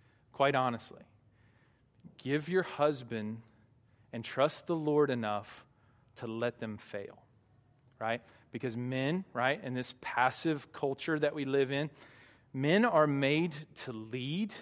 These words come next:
They are made to take risks. They are made to do things. And if you make your marriage a safe place where their identity is not on the line if they fail, like, they're gonna try things for the glory of God, right?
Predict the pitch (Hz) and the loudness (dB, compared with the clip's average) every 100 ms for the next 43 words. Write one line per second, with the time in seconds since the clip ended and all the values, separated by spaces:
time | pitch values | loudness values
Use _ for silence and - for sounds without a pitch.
0 | - 131 123 120 123 127 131 - - - | -10 -2 0 2 2 2 0 -4 -12 -8
1 | 117 - 113 117 143 196 - - - - | -8 -8 -6 2 2 4 0 -2 -8 -14
2 | - 135 127 120 127 147 143 127 117 - | -2 2 2 2 2 0 -2 -6 -6 -4
3 | 131 151 185 202 240 233 - - - - | -4 -2 0 0 0 -2 -6 -20 -16 -4
4 | 139 131 147 190 202 190 190 - 151 180 | -2 -2 0 4 6 4 2 -4 2 4
5 | 170 143 156 190 196 151 143 - - 156 | 4 4 6 6 4 0 -4 -4 0 2
6 | 180 - - 147 165 180 - 147 143 156 | 2 -2 0 4 6 6 4 2 6 6
7 | 175 - - - - 156 143 120 156 175 | 6 2 -14 -16 -6 -4 -4 -2 0 2
8 | 196 - 208 185 151 139 143 165 180 180 | 0 0 0 0 0 2 6 6 6 6
9 | 151 139 147 170 185 175 143 - 139 - | 4 4 6 6 4 0 -4 0 0 0
10 | 151 151 170 202 - - 156 151 196 240 | 0 4 6 4 0 0 2 4 4 4
11 | 240 - 160 160 190 185 180 175 170 - | 2 2 4 8 6 6 2 2 0 0
12 | 160 151 143 143 151 160 151 135 120 147 | 0 0 0 2 6 6 4 2 2 2
13 | 151 143 139 135 147 | 2 -2 2 2 2